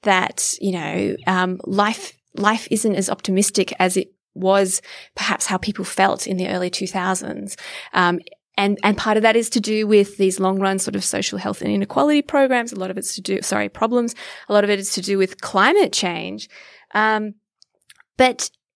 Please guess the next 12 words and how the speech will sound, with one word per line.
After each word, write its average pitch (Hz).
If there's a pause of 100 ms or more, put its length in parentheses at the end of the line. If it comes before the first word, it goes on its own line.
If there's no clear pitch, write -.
(320)
I 254
think, 311 (140)
I 269
think 320
what 349
has 339
actually 302
been 294
really 269
kind 254
of 240
interesting, 262